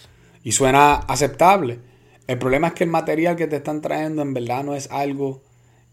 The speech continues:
que ayuda. Al contrario, divide más a la gente porque es lo que se conoce hoy día como antirracismo. Y el sistema antirracista está diseñado para atacar específicamente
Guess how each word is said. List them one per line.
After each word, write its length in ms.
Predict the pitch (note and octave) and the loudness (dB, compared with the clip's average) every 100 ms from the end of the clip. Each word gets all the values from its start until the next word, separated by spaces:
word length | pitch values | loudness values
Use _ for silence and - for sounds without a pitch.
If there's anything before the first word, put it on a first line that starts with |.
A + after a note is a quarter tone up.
| _ | _
que 400 | - C3 B2+ - | -2 0 0 -4
ayuda. 600 | B2 A#2+ A#2+ E3 C#3 G#2 - _ _ _ | -6 -4 2 2 2 -4 -12 _ _ _
Al 180 | A#2+ A#2 | -6 -4
contrario, 520 | A#2+ A#2 B2 D3 C#3 | -4 -4 0 0 0
divide 580 | A#2 A#2 A#2+ A2+ C3+ C#3+ | -4 -4 -4 -2 -2 -2
más 400 | C3 C#3 C3+ - - | -2 -4 -6 -12 -10
a 100 | A#2 | -8
la 100 | A2+ | -6
gente 400 | B2+ B2+ A#2+ G#2 | -6 -6 -8 -10
porque 440 | - G#2 G#2+ A2+ | -10 -10 -8 -8
es 180 | A#2+ - | -10 -12
lo 120 | A#2+ | -12
que 200 | A#2+ A#2 | -10 -10
se 180 | G#2+ - | -10 -12
conoce 360 | A2+ A#2+ B2 B2+ | -10 -10 -10 -10
hoy 220 | - A#2+ | -8 -8
día 300 | B2+ C#3 C3+ | -6 -6 -6
como 240 | A#2+ A2+ A2+ | -8 -12 -10
antirracismo. 920 | A2+ G#2 A2 G2+ G#2+ - C3+ A#2 G#2+ - - - _ _ _ | -10 -10 -10 -8 -8 -8 -8 -8 -12 -16 -20 -20 _ _ _
Y 120 | - A#2+ | -4 -2
el 60 | |
sistema 520 | A#2 A#2+ - C#3 D#3 | -2 -2 -4 -2 -2
antirracista 840 | D3+ C#3+ D3 C#3+ C#3 F3 F3 D3+ - | -4 -4 -4 -4 -6 -8 -6 -6 -4
está 260 | A#2+ C3 | -6 -6
diseñado 760 | C3 C#3+ D3+ C#3+ C#3+ F3 F3 C3+ | -4 -6 -6 -8 -6 -6 -6 -4
para 300 | C3 B2 - | -6 -6 -8
atacar 520 | A#2+ A#2+ A2+ D3+ E3 - _ _ _ _ _ _ _ - | -8 -8 -4 -4 -4 -14 _ _ _ _ _ _ _ -14
específicamente 1300 | A#2+ A#2+ A2+ - C3 D3 D3 D#3+ F3 E3 C#3 C3+ C#3 | -12 -6 -6 -6 -6 -6 -4 -4 -4 -6 -6 -8 -10